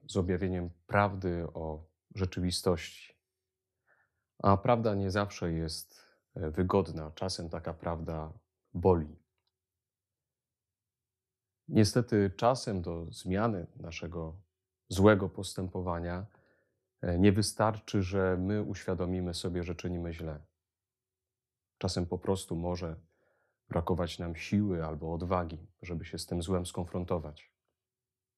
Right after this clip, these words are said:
Czasami potrzeba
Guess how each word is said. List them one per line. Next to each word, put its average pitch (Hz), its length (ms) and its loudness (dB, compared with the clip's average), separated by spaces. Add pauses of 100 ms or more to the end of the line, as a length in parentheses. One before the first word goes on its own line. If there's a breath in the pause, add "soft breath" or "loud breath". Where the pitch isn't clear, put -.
(2000)
Czasami 98 420 2
potrzeba 98 840 0